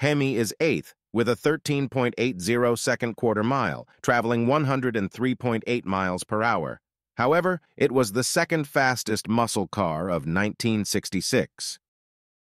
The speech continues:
Plymouth produced eight forty-four Hemi satellites in nineteen sixty-six, including eight seventeen hardtops and twenty-seven convertibles.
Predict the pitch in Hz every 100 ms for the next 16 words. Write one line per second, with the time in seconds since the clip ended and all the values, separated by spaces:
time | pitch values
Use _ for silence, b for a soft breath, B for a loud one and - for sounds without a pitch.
0 | _ - 208 180 - 139 127 123 - 156
1 | 196 - 160 156 147 - 139 131 123 131
2 | 120 - 131 104 87 87 - 110 110 107
3 | 101 107 95 104 - 85 - 85 - -
4 | B B B 151 - 160 151 156 - 165
5 | - - 151 143 131 143 135 123 131 117
6 | 110 104 - 78 101 92 - 127 117 -
7 | 120 107 110 113 104 101 78 65 57 -